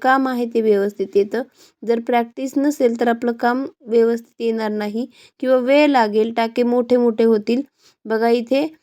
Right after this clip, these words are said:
पहिले टाके मी काही मोठे घेतले आहेत, नंतर एकदम बारीक टाक्यांची साखळी केलेली आहे आणि पुढे अजून चेन स्टिच केलेली आहे बघा, त्याच्यामधले ही टाके बघा आणि आताच्या चेन स्टिचमधले ही टाके बघा.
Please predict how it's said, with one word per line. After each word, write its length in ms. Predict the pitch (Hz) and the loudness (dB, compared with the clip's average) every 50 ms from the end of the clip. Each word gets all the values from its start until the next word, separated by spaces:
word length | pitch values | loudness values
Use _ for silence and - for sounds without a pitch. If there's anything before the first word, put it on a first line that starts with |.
| _ _ _ _ _ - | _ _ _ _ _ -10
पहिले 300 | 254 247 254 254 262 285 | -8 -6 -4 -2 -2 -2
टाके 320 | 269 262 262 247 - 247 | 0 0 0 2 2 2
मी 100 | 240 247 | 2 2
काही 220 | 240 247 240 233 240 | 0 0 0 2 2
मोठे 320 | 240 233 254 240 240 226 | 2 2 0 2 0 2
घेतले 340 | 220 226 233 226 - 208 202 | 4 4 2 2 2 2 2
आहेत, 240 | 202 202 202 208 226 - | 2 2 2 0 0 0
नंतर 280 | 240 240 240 226 247 240 | 0 0 2 2 2 0
एकदम 460 | - - 254 240 220 247 262 262 247 | 2 0 -2 0 2 2 4 4 6
बारीक 280 | 254 254 254 262 240 240 | 4 4 4 2 -2 -4
टाक्यांची 480 | - 240 226 233 240 226 220 214 - 240 | -4 -6 -2 0 0 -2 -2 -2 -8 -6
साखळी 360 | 226 247 233 233 - 233 214 | -4 -4 -4 -4 -4 -4 -2
केलेली 400 | 208 - 214 202 208 208 202 208 202 | 0 2 2 4 4 4 6 4 4
आहे 300 | 196 196 196 208 226 294 302 - _ _ _ _ _ _ - | 4 2 0 0 -2 -2 -4 -6 _ _ _ _ _ _ -8
आणि 180 | 226 226 226 233 | -4 -4 -2 -4
पुढे 340 | 226 233 - 262 262 254 277 294 | -4 -4 -2 0 2 2 2 4
अजून 400 | 285 269 247 233 226 247 269 285 285 - _ _ _ _ _ _ _ _ | 4 2 2 2 2 0 0 -2 -4 -8 _ _ _ _ _ _ _ _
चेन 300 | - 269 277 294 302 302 294 - _ _ _ - | -6 -4 -2 0 0 0 -2 -4 _ _ _ -20
स्टिच 380 | - - - 277 247 233 233 - _ _ _ _ _ _ _ _ - | -16 -10 -8 -8 -6 -8 -10 -14 _ _ _ _ _ _ _ _ -4
केलेली 400 | 254 254 220 233 240 220 233 233 | -2 0 2 2 2 2 2 2
आहे 180 | 214 202 214 | 2 0 -2
बघा, 320 | 226 220 214 208 220 247 349 - _ _ _ _ _ _ _ _ _ _ _ - | -2 -2 -2 0 -2 -2 -4 -6 _ _ _ _ _ _ _ _ _ _ _ -12
त्याच्यामधले 500 | - 233 233 254 269 269 269 262 233 254 | -10 -6 -2 -2 0 0 0 0 0 0
ही 120 | 269 262 269 | 0 0 0
टाके 320 | 240 254 247 220 233 226 | -2 -2 0 2 2 2
बघा 240 | 208 220 214 220 220 | 2 2 0 0 0
आणि 180 | 226 233 233 240 | 0 0 0 0
आताच्या 640 | - - 233 226 233 - 269 269 262 - 311 320 339 330 _ _ _ _ _ _ | 0 -2 -4 -4 -4 -6 -8 -6 -2 0 0 0 0 -4 _ _ _ _ _ _
चेन 200 | - 262 269 262 | -6 -4 -4 -4
स्टिचमधले 560 | 240 233 - 254 226 - 240 233 214 196 214 226 | -4 -4 -6 -6 -4 -2 -2 -2 0 0 0 0
ही 100 | 208 214 | 0 0
टाके 300 | - 214 208 190 - 202 | -2 -2 -2 0 0 0
बघा. 300 | 196 202 190 208 208 262 | 0 0 0 0 -2 -2